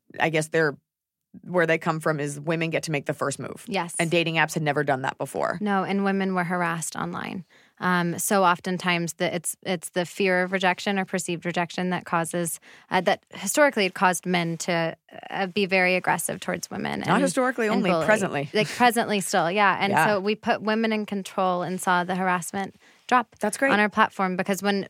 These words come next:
Speaker 2: it's like that need to peacock constantly as a man to get the attention, to get the attention, and knowing that you're up against however many other men trying to get attention on an app. And then once you flip the script and give women the opportunity to say hello, it's like the man can, like,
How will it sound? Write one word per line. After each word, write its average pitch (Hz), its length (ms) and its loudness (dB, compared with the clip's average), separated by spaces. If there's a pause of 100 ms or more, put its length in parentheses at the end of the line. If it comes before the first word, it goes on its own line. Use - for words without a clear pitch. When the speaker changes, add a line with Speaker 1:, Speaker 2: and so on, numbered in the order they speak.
Speaker 2:
it's 175 360 0
like - 180 0
that 196 200 6 (320)
need 233 380 0
to 208 120 -2
peacock - 640 0
constantly 302 640 0
as 240 220 2
a 233 80 0
man 226 320 2
to 247 100 -6
get 226 200 0
the 240 80 -2
attention, 214 320 -2
to 190 60 -4
get 208 120 -2
the 220 60 -2
attention, 214 320 -2
and 196 120 0
knowing 214 300 4
that 208 140 -2
you're 196 100 2
up 196 140 0
against 196 340 -4 (240)
however 233 260 4
many 233 220 2
other 202 220 4
men 175 260 -2
trying 175 260 -2
to 180 60 -6
get 175 140 0
attention 175 360 -4
on 175 120 -2
an 175 120 0
app. 240 320 4 (280)
And 202 120 2
then 202 200 2
once 196 240 0
you 202 80 -2
flip 202 320 -2
the 180 80 -2
script - 500 -2
and 185 180 -2
give 175 220 -4
women 185 320 0
the 180 120 0
opportunity 175 460 -2
to 170 100 -4
say 175 180 -2
hello, 180 240 2
it's 160 120 -4
like 180 140 -8
the 180 60 -4
man 175 260 0
can, 180 220 -2
like, 170 180 -2